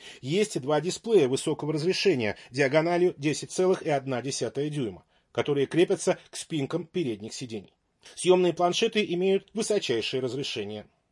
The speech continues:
Звук новой информационно-развлекательной системы Bentley Rear Entertainment может поступать по Bluetooth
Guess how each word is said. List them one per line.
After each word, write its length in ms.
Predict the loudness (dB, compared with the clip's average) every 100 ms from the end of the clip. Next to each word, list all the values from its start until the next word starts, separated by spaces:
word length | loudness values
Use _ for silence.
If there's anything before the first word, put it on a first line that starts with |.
| _ _ -14
Звук 420 | -6 0 2 2
новой 260 | 2 2 2
информационно-развлекательной 1120 | -2 -6 -2 2 2 2 0 0 0 0 -2
системы 480 | -4 -4 0 2 0
Bentley 520 | 2 2 2 0 -2
Rear 400 | 0 2 0 0
Entertainment 600 | -4 -6 -2 0 0 -2
может 320 | 0 -2 -2
поступать 500 | -8 -8 -4 0 0
по 100 | 0
Bluetooth 520 | -2 -2 -2 -2 -2